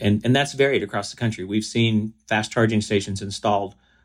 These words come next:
without storage locally, and we've seen, you know, large solar farms and storage being paired with those.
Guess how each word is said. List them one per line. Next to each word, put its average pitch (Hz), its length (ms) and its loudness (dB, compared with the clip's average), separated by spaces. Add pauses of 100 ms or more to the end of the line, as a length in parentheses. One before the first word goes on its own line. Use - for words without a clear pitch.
(140)
without 110 540 2
storage 127 400 4
locally, 131 360 2
and 110 120 2
we've 107 160 2
seen, 107 220 -2
you 104 80 -6
know, 95 100 -12
large 98 260 -8
solar 117 320 2
farms 113 460 -4
and 113 200 -10
storage 113 460 -6
being 92 200 -16
paired 104 260 -8
with 92 140 -18
those. - 360 -16